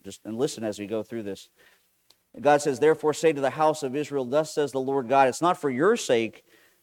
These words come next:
O house of Israel, that I'm about to act, but for the sake of my holy name, which you have profaned among the nations to which you came."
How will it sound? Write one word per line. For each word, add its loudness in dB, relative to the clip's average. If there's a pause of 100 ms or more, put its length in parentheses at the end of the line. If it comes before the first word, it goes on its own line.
(200)
O 2
house 2
of -2
Israel, -2
that -2
I'm 0
about -2
to -6
act, -4
but -8
for -10
the -8
sake -2
of -2
my -2
holy -6
name, -14 (840)
which -8
you 2
have 0
profaned -2
among -6
the -6
nations -4
to -12
which -8
you -10
came." -8